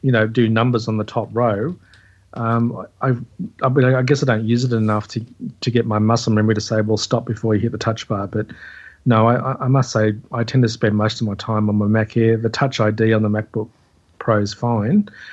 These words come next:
um, but that's really all I, I find to use it with. I mean, my Apple Watch unlocks all my Macs anyway, so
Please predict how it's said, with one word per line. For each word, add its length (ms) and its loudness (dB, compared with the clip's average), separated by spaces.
um, 240 0
but 120 0
that's 220 0
really 300 2
all 320 2
I, 60 -4
I 20 -4
find 300 -2
to 80 -8
use 140 2
it 40 -2
with. 180 -2
I 60 2
mean, 160 4
my 220 2
Apple 240 0
Watch 320 -6
unlocks 480 -4
all 80 0
my 160 0
Macs 260 -2
anyway, 400 2
so 320 -2